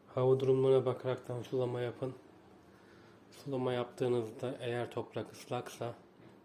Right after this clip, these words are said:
bitkileriniz bildiğiniz haşlanıyor ve pişiyor. Kök çürümlerine sebep oluyor. Birazını buraya topladım. Yine camın önündekiler burası.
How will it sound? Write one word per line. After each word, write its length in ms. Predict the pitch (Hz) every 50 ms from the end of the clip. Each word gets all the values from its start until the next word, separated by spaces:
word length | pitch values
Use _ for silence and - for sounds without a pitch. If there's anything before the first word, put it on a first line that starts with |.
| - - - - - - - - - - - - - - - - - - - 143
bitkileriniz 580 | 131 - - - - 120 113 117 113 110 107 - - - 151
bildiğiniz 400 | 127 113 110 110 107 117 110 -
haşlanıyor 640 | - 127 123 - - - - 120 120 117 120 117 113
ve 100 | 117 110
pişiyor. 560 | - - 110 - - - 113 107 107 107 -
Kök 240 | - 120 107 - -
çürümlerine 440 | - 120 117 113 110 110 104 110 107
sebep 380 | - - 113 - 110 101 95
oluyor. 300 | 101 104 107 104 107 107 107 - - - - - - - - - - - - - - - - - - - - - - - - - -
Birazını 640 | 123 120 120 120 117 110 107 113 113 113 113 113 107 - - - - - - - - -
buraya 220 | 117 113 113 113
topladım. 560 | - 113 110 - - - 104 101 110 107 107 - - - - - - - -
Yine 240 | 113 113 110 110 - - - - - - - - - - - - - - - - - - - - - - - - -
camın 260 | - 120 113 113 110
önündekiler 760 | 110 110 110 110 110 107 107 98 - 110 110 107 107 107 104 104
burası. 460 | 101 104 101 101 - - 113 117